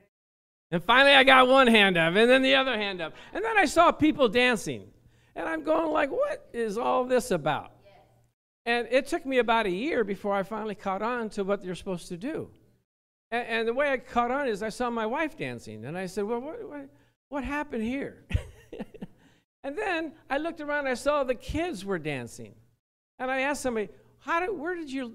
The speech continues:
where did they learn how to do that? Did they just, you know, is it natural?" And they go, "No, they had to go home and practice." They had to practice dancing before the Lord. Tehillah means to sing.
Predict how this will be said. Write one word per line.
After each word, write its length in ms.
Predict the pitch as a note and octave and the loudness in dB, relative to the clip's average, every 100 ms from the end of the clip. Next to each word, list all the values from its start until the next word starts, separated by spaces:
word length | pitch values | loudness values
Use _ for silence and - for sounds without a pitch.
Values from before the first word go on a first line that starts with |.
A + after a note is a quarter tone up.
| A3 | -12
where 160 | C4+ | -12
did 100 | D#4 | -10
they 100 | C4 | -8
learn 220 | A#3+ B3 A3 | -6 -4 -4
how 120 | A3 | -6
to 100 | F#3 | -8
do 240 | C3+ C4 | -8 -8
that? 160 | A#3 C#3+ | -8 -10
Did 120 | D#3 | -10
they 140 | G3+ G#3 | -10 -10
just, 240 | A3+ - - - | -12 -14 -20 -14
you 80 | A3 | -12
know, 220 | G#3 G#3+ - | -12 -14 -16
is 140 | D#3 | -12
it 100 | A3 | -10
natural?" 460 | E3 F#3 - C#4+ C#4+ | -8 -10 -10 -14 -14
And 100 | A3 | -12
they 60 | |
go, 80 | F3+ | -12
"No, 180 | G#3 C#4 | -10 -8
they 80 | A3+ | -8
had 120 | A#3+ | -10
to 60 | G3 | -12
go 100 | G3 | -12
home 120 | G3 | -12
and 100 | D3 | -14
practice." 460 | G#3+ A#3 - - _ _ _ _ _ _ - | -20 -20 -20 -20 _ _ _ _ _ _ -12
They 80 | A3+ | -10
had 140 | A3+ | -8
to 60 | F3 | -12
practice 600 | - G3 G3 F3 D3+ - | -12 -14 -12 -14 -14 -16
dancing 560 | - D3+ E3+ - D#3 | -16 -12 -12 -12 -12
before 400 | C#3+ - D3+ C#3 | -12 -12 -10 -10
the 160 | C3 C3+ | -10 -12
Lord. 300 | E3+ E3+ - _ _ _ _ _ _ _ _ _ _ _ _ | -10 -12 -16 _ _ _ _ _ _ _ _ _ _ _ _
Tehillah 540 | F3+ E3+ C#4+ A#3 E3+ E3+ | -4 -2 0 0 0 0
means 320 | E3+ E3 - | -2 -4 -8
to 160 | - C#3 | -12 -12
sing. 500 | - G3+ F3+ G2 | -10 -10 -10 -12